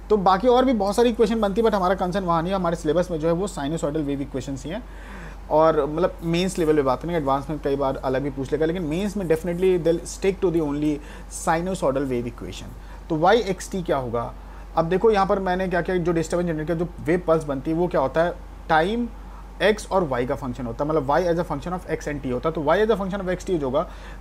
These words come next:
general equation कैसे लिखते हैं? A amplitude है, यहाँ पर मैंने नीचे mention कर रखा है, ए amplitude है, ओमेगा फ्रीक्वेंसी जो standard फ्रीक्वेंसी होती है एसएचएम में,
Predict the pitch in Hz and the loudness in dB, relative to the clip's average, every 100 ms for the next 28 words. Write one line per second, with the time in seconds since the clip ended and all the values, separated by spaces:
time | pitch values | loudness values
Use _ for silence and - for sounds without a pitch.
0 | - 131 175 202 190 185 190 180 170 180 | -6 -2 2 2 2 0 2 0 0 -2
1 | 175 214 - 185 202 131 127 156 170 170 | -4 -4 0 2 4 0 0 0 2 2
2 | 170 156 160 151 147 143 147 131 123 120 | 2 0 -2 -4 -4 -4 -4 -4 -2 -2
3 | 123 147 156 196 - - - - 196 220 | -2 -4 -4 -6 -12 -16 -14 0 4 4
4 | 143 123 151 165 165 180 214 - - - | 4 2 0 0 2 2 0 -8 -16 -16
5 | - - - - - 185 214 233 - 165 | -16 -16 -16 -8 -2 2 4 4 4 0
6 | 147 143 147 196 185 - 143 160 160 156 | -2 -2 0 0 0 0 0 0 0 -2
7 | 160 151 156 165 160 170 170 202 214 | -4 -4 0 -2 -2 -6 -4 -4 -6